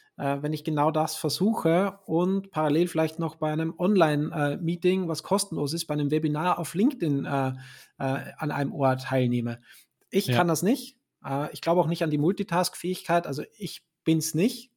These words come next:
Speaker 1: kann ich schon mal sagen. Ähm, sondern ich bin ein Freund von, fokussier dich auf eine Tätigkeit und das erfordert, Nein zu anderen Tätigkeiten in dem Moment zu
Speaker 2: Ja,
Speaker 1: sagen.
Speaker 2: ja. Das Interessante daran ist,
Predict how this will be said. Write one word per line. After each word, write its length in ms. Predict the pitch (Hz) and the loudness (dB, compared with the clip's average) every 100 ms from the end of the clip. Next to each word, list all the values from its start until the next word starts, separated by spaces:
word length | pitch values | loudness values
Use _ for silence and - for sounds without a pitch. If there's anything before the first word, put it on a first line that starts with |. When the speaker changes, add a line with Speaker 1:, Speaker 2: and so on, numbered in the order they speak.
| _ | _
Speaker 1:
kann 140 | - | -10
ich 60 | 139 | -6
schon 80 | 127 | -4
mal 60 | 131 | -2
sagen. 360 | 131 180 220 - - - - - | -2 -2 -6 -12 -16 -16 -16 -6
Ähm, 560 | 151 139 139 143 147 - _ _ - - _ _ | 0 2 2 2 0 -6 _ _ -20 -20 _ _
sondern 280 | - 143 147 | -4 0 0
ich 200 | 147 - | -2 -6
bin 120 | 165 | -2
ein 120 | 165 156 | 0 0
Freund 300 | 147 151 165 | 0 0 0
von, 460 | - 156 156 160 - _ _ _ _ _ _ _ _ - | -2 0 0 -4 -10 _ _ _ _ _ _ _ _ -18
fokussier 560 | - 135 135 - 180 | -6 -4 -4 0 2
dich 340 | 190 190 - - | 2 0 -4 -10
auf 220 | 139 - | -10 -6
eine 240 | 151 147 | -2 -2
Tätigkeit 600 | 135 160 185 190 - 175 - | -2 -2 -4 -4 -2 -2 -2
und 100 | 151 | -6
das 120 | 135 | -4
erfordert, 540 | 151 151 156 175 175 - | -4 0 0 0 -4 -4
Nein 320 | 143 151 170 | -2 -2 -4
zu 120 | - | -8
anderen 300 | 156 165 165 | -6 -2 -2
Tätigkeiten 560 | - 143 131 - 135 131 | -2 -4 -4 -4 -6 -4
in 80 | 123 | -4
dem 100 | 120 | -4
Moment 300 | 117 113 - | -6 -8 -8
zu 80 | |
Speaker 2:
Ja, 40 | 120 | -8
Speaker 1:
sagen. 360 | 135 135 131 | -8 -10 -10
Speaker 2:
ja. 140 | 123 - _ _ _ _ _ _ _ _ _ _ - _ _ _ _ _ _ _ | -8 -8 _ _ _ _ _ _ _ _ _ _ -20 _ _ _ _ _ _ _
Das 160 | 117 | -4
Interessante 540 | 131 123 131 131 151 165 | -2 2 4 6 6 6
daran 300 | 131 131 135 | 6 4 2
ist, 260 | 135 - | 0 -4